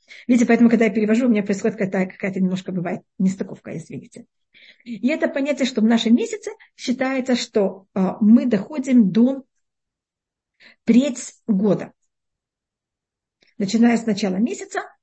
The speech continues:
с начала года у нас, значит, э, Тишрей, Хешван, Кислев, Тевет, у нас прошло уже четыре месяца. А четыре месяца это ровно треть года, и мы вот эту первую треть года, а, мы набираем всю силу.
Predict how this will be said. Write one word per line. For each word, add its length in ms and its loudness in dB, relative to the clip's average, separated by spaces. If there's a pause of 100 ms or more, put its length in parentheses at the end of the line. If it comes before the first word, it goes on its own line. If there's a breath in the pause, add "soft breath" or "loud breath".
(140)
с 80 -4
начала 320 2
года 400 -2
у 40 0
нас, 160 -2
значит, 360 -6 (320)
э, 200 -2
Тишрей, 420 4
Хешван, 480 -2
Кислев, 420 -4 (460)
Тевет, 500 -2 (260)
у 60 0
нас 140 4
прошло 280 -6
уже 140 -4
четыре 320 -2
месяца. 340 -8 (960 soft breath)
А 80 -2
четыре 300 -4
месяца 260 -2
это 120 0
ровно 220 0
треть 380 0 (400)
года, 400 -2 (240 loud breath)
и 120 10
мы 160 6
вот 120 0
эту 180 -2
первую 380 0
треть 300 -4
года, 420 -4 (240 loud breath)
а, 160 2
мы 180 8
набираем 560 2
всю 220 -10
силу. 500 -4